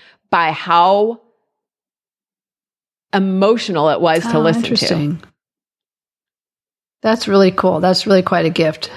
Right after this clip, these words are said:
Speaker 1: It really touches something.
Speaker 2: Yeah, it sounds amazing. I'm gonna have to check into that myself 'cause that sounds really, that sounds really wonderful. That's a really nice thing that you've created. I like that.
Speaker 1: Thanks.
Speaker 2: Um,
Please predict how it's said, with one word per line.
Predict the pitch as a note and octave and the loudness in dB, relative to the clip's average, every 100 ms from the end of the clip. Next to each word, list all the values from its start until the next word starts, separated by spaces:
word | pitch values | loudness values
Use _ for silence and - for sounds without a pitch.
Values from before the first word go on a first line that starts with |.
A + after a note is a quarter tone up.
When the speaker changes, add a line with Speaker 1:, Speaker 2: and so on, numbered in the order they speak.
| - - _ - | -20 -20 _ -4
Speaker 1:
It | G3+ - | -4 0
really | G3+ A#3 C4 A#3 | 2 4 4 0
touches | - A3 G#3+ F#3 E3+ | -2 -4 -2 -4 -2
something. | - E3+ G3 | -2 -2 0
Speaker 2:
Yeah, | F#3 D#3 D3 F3+ | 0 0 -2 0
it | G3+ G3 | 0 2
sounds | A3 A3 G3 | 2 4 4
amazing. | F#3 F#3 F#3 F3 D3+ | 4 4 4 2 0
I'm | F#3 | 2
gonna | G3+ F#3 | 2 2
have | |
to | - | 0
check | - F3 | -2 -2
into | E3 D#3 | -2 -2
that | D#3 | -4
myself | E3 E3 - - | -4 -4 -6 -8
'cause | - | -4
that | F#3 | -2
sounds | F3 E3+ D#3 | -2 -4 -4
really, | - D3 D3 - - | -4 -4 -4 -8 -8
that | F#3+ | -4
sounds | F3+ E3 E3+ | -2 -4 -4
really | C#3 | -4
wonderful. | C#3 D3 C#3+ - - F#3+ | -4 -4 -6 -6 -8 -6
That's | - F#3+ | -6 -4
a | F3 | -4
really | E3 D#3 | -2 -2
nice | D#3 D3+ | -2 -4
thing | - D#3 | -4 -4
that | D3 | -4
you've | D#3 D#3+ | -6 -8
created. | - - C3 G3 - | -8 -8 -8 -12 -10
I | E3+ | -6
like | D#3 D#3 | -6 -4
that. | - - - _ _ _ _ _ _ _ _ _ _ _ _ _ _ _ | -6 -6 -8 _ _ _ _ _ _ _ _ _ _ _ _ _ _ _
Speaker 1:
Thanks. | - C4+ - - - | -16 -14 -14 -10 -2
Speaker 2:
Um, | A3 G#3+ - | 0 0 -2